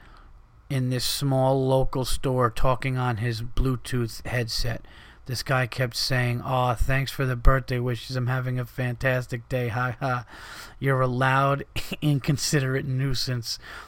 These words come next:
And I'd like to shove that Bluetooth down your throat. Hashtag animal. Hashtag get in a cage. <laughs> Hashtag unacceptable.'" Nice. Nice. I like it.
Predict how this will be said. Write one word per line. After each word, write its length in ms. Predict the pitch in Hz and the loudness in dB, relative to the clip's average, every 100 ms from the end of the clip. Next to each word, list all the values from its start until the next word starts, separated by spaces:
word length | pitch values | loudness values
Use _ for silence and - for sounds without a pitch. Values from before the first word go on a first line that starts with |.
| - | -8
And 160 | 123 127 | -2 0
I'd 160 | 127 | 0
like 240 | 127 131 - | 2 0 0
to 120 | 131 | -4
shove 340 | - 143 135 | -2 0 0
that 180 | 123 123 | 0 6
Bluetooth 540 | - 135 123 - 131 117 | 8 8 6 0 0 2
down 260 | 127 127 | 0 0
your 140 | 127 120 | -2 -4
throat. 360 | 123 131 123 | 0 0 0
Hashtag 600 | 120 131 123 - 131 131 | 0 -2 -2 -2 0 0
animal. 480 | 131 120 120 120 117 - - - | -2 -2 -2 -4 -6 -10 -14 -2
Hashtag 540 | 127 120 - 135 120 | 0 0 0 -2 -2
get 180 | 117 127 | -2 -4
in 60 | 131 | -4
a 40 | |
cage. 480 | 113 - 120 120 - | -8 -4 -2 -2 -4
<laughs> 40 | - | -4
Hashtag 840 | 127 - 185 - - 202 - 185 - | -6 -2 -4 -4 0 0 0 -4 0
unacceptable.'" 1080 | 175 175 - - 143 175 - - - 165 - - - - - - - - - | 0 0 -8 -6 -8 -8 -12 -14 -10 -12 -14 -20 -20 -20 -16 -14 -12 -14 -8
Nice. 640 | 127 139 127 101 - - - - - | 2 4 4 0 -8 -10 -16 -20 -16
Nice. 440 | 135 135 113 101 - | -6 -4 -4 -8 -10
I 40 | |
like 340 | 131 135 127 - | -4 -4 -4 -10
it. 140 | - | -18